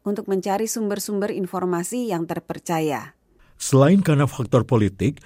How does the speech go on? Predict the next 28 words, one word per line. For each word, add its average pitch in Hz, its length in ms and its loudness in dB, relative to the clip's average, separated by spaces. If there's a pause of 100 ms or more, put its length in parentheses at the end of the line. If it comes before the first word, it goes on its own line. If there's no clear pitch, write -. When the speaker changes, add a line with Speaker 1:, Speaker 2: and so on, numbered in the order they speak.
(100)
Speaker 2:
dengan 123 400 4
beberapa 104 400 2
jalan 98 400 2
yang 98 80 2
masih 87 320 -2
tidak 135 320 0
dapat 92 260 -2
diakses, 92 540 -4 (320)
bangunan-bangunan 113 880 2
rusak, 95 480 -4 (160)
dan 92 160 0
masyarakat 92 560 -2
sibuk 131 400 0
membangun 95 400 2
kembali 90 320 -4
kehidupan 92 480 -2
mereka, 92 560 -2 (240)
jumlah 151 400 4
pemilih 117 320 2
bisa 98 240 -2
jadi 87 320 -4
lebih 87 240 -2
rendah. 107 560 0 (180)
Kerusakan 170 560 2
akibat 143 400 2
badai 113 400 0
juga 123 240 2
dapat 104 320 0